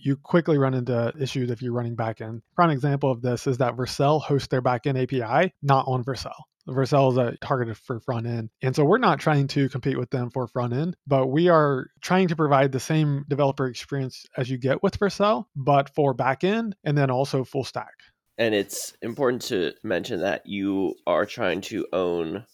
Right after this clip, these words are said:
Speaker 2: both the server and the database. Is that correct?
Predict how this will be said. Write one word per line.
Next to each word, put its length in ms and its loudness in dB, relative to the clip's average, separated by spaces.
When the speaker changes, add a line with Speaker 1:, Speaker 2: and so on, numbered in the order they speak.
Speaker 2:
both 300 0
the 140 -6
server 760 -2
and 300 -2
the 80 -2
database. 800 -2
Is 100 -10
that 220 -6
correct? 460 -8